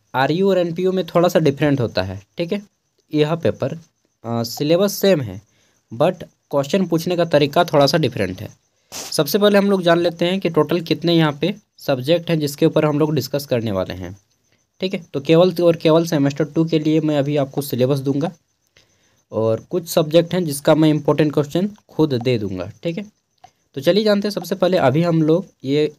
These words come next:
इतने सारे टॉपिक के ऊपर सिलेबस देंगे। मशरूम कल्टीवेशन, ऑर्गेनिक फार्मिंग, ई फिलिंग रिटर्न्स,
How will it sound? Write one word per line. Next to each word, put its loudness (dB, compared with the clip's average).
इतने -2
सारे 2
टॉपिक -2
के 0
ऊपर 0
सिलेबस 0
देंगे। -6
मशरूम -2
कल्टीवेशन, 0
ऑर्गेनिक 0
फार्मिंग, 0
ई -4
फिलिंग -2
रिटर्न्स, 0